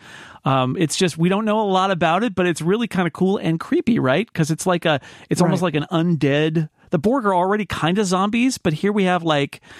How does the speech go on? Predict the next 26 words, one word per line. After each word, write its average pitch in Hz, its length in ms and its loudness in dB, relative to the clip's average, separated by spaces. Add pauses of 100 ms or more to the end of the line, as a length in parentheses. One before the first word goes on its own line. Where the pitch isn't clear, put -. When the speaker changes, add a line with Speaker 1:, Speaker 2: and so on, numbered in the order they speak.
(140)
Speaker 1:
they're 151 80 0
trying 180 200 2
to 156 60 -2
unzombify 170 880 0
some 175 220 0
of 175 100 -2
them, 190 340 0 (320)
but 160 140 0
they're 156 160 0
also, 156 300 0
like, 147 280 -2
still 151 300 0
out 131 280 0
there. 170 380 0 (460)
In, 151 280 2
and 143 140 2
you 139 80 2
gotta 139 160 2
wear 143 160 0
the 143 80 -2
little 139 160 0
badge. 135 420 0
Like, 151 240 -2
it's, 175 260 -2
uh, 208 300 2
it's, - 320 -4